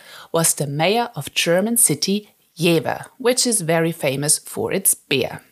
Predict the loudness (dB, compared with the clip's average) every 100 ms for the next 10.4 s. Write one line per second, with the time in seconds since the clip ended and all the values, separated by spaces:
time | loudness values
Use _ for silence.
0 | _ -2 2 2 0 -4 -8 0 2 2
1 | 2 0 -2 -2 0 4 4 2 0 0
2 | 0 -2 _ -4 0 2 0 0 0 0
3 | 0 -2 0 0 0 -2 -2 -2 0 -2
4 | -2 -2 0 -2 -4 -8 -2 0 -2 -4
5 | -2 -2 2 0 2 2 0 0 -2 -2
6 | 0 -2 -2 -2 -2 -2 -4 -4 -2 -2
7 | -4 -8 -2 0 0 0 -2 -2 -2 -2
8 | 0 -4 0 2 2 0 -4 -8 0 2
9 | 2 0 -2 -4 -6 -8 -6 0 2 2
10 | 0 -6 -10